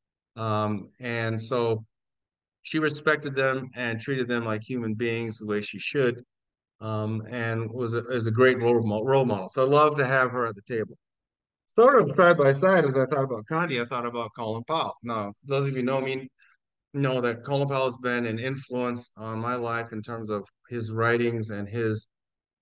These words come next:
leadership style for decades. Uh, I remember waiting nineteen ninety-two, I was waiting, uh, in line at the old Crown Books,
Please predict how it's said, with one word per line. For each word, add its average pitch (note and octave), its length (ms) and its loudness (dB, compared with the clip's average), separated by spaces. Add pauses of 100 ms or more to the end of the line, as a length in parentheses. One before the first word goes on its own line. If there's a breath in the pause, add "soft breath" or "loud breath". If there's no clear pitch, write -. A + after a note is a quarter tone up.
(160)
leadership C#3+ 540 2
style A2 560 -2 (300)
for A#2+ 100 -6
decades. A2+ 720 -2 (280)
Uh, G2 140 -10
I F#2 60 -4
remember C3 320 4
waiting B2+ 500 6 (800)
nineteen C#3 440 0
ninety-two, C#3+ 540 2 (460 soft breath)
I B2+ 60 -2
was B2+ 200 -2
waiting, B2 560 0
uh, A2+ 320 -6
in A#2 220 -6
line B2 440 0 (120)
at G#2 160 -10 (260)
the A#2 160 -4
old A#2+ 260 -2
Crown C3 360 0
Books, - 420 -6